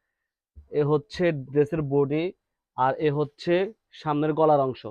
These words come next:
খুব সুন্দর করে এভাবে প্যানেল করা আছে। এ হচ্ছে নিচের প্যানেল, খুবই সুন্দর একটা কাজ করা আছে। এ হচ্ছে হাতা, হাতাও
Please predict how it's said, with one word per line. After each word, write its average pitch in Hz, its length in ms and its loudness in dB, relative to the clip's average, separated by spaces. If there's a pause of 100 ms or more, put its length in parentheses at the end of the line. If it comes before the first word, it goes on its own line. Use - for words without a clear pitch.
খুব 151 200 -18
সুন্দর 143 300 -4
করে 151 180 -2
এভাবে 139 260 -4
প্যানেল 131 280 -10
করা 139 220 -6
আছে। 147 180 -10 (880)
এ 143 100 -2 (100)
হচ্ছে 139 400 -4 (760)
নিচের 143 360 0
প্যানেল, 131 280 -2 (300)
খুবই 147 300 -6
সুন্দর 147 240 2 (100)
একটা 165 220 -4 (760)
কাজ 160 140 0 (120)
করা 151 240 2
আছে। 160 180 -2 (560)
এ 147 120 -2
হচ্ছে 151 180 -4 (100)
হাতা, 127 260 2 (720)
হাতাও 135 240 2